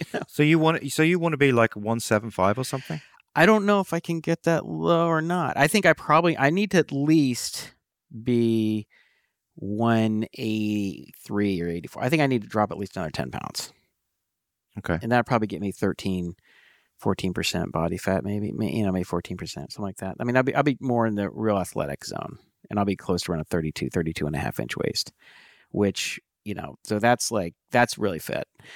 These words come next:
Speaker 1: Um, if I could get down to be, like, one seventy-eight, I don't know if I could hold that.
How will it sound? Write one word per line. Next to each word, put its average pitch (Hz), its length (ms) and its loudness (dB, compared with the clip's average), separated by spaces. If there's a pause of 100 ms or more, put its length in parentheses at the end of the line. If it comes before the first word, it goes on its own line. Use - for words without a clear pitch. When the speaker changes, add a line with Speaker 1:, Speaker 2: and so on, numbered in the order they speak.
(340)
Speaker 1:
Um, 104 260 0
if - 160 -2
I 120 60 4
could 120 160 -6
get 147 160 4
down 127 200 4
to 127 60 -4
be, 120 80 0
like, 120 160 0
one 120 160 -2
seventy-eight, 117 540 -2
I - 60 -4
don't 165 80 6
know 170 40 8
if - 80 4
I 123 60 2
could 110 100 0
hold 110 280 0
that. 131 260 0